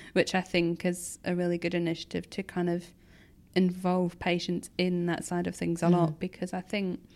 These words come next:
Speaker 1: I don't know, maybe a lot of us just think it's beyond us, or it's not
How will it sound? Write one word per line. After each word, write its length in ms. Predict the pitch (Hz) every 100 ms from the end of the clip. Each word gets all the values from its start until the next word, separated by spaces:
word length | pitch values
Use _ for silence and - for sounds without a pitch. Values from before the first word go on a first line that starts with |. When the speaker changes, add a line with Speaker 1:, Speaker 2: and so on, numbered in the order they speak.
| - - - - - - -
Speaker 1:
I 100 | 180
don't 120 | 196
know, 120 | 196 185
maybe 320 | 180 190 196
a 40 |
lot 180 | 185 180
of 140 | - 170
us 180 | 170 -
just 260 | 180 -
think 320 | - 170 165
it's 160 | 160 -
beyond 460 | - 165 185 208 202
us, 240 | 196 -
or 180 | 185 175
it's 220 | 170 -
not 240 | 180 175